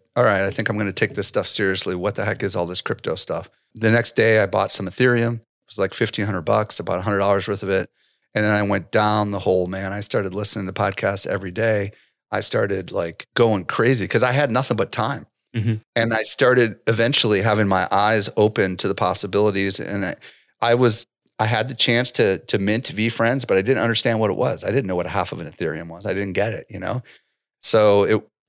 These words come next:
Speaker 1: you know, eventually I, I did get my first N F T, and, uh, I think Tom Billios, um, was one of my first ones, and a couple others that ended up getting rug pulled. But then I started just learning and studying and learning and studying. And then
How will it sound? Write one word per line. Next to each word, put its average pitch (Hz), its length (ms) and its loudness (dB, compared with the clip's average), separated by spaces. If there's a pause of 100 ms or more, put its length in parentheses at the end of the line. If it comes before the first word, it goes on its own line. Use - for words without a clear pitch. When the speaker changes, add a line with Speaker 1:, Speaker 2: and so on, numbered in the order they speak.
Speaker 1:
you 110 80 -2
know, 95 240 2
eventually 110 640 2
I, 92 500 2
I 110 100 0
did 110 200 0
get 120 120 4
my 107 140 0
first 107 300 0
N 101 140 0
F 90 140 -4
T, 110 380 -2 (380)
and, 101 400 0
uh, 90 180 2
I 90 120 -4
think 113 340 -6
Tom 110 260 0
Billios, 98 720 2 (100)
um, 90 480 -2 (220)
was 101 200 -2
one 107 60 -4
of 98 80 -2
my 90 80 -2
first 101 320 -2
ones, 95 400 -4 (460)
and 104 120 0
a 101 40 -4
couple 101 320 2
others 95 320 2
that 90 160 0
ended 90 200 -4
up 90 200 -2 (120)
getting 87 480 -4
rug 101 280 0
pulled. 95 320 -2 (100)
But 101 220 0
then 107 160 2
I 104 80 2
started 98 420 2
just 90 240 -2 (160)
learning 98 540 -2
and 82 160 -8
studying 95 500 0
and 85 160 -10
learning 95 340 -2
and 87 160 -10
studying. 92 520 0
And 90 120 -10
then 92 220 -12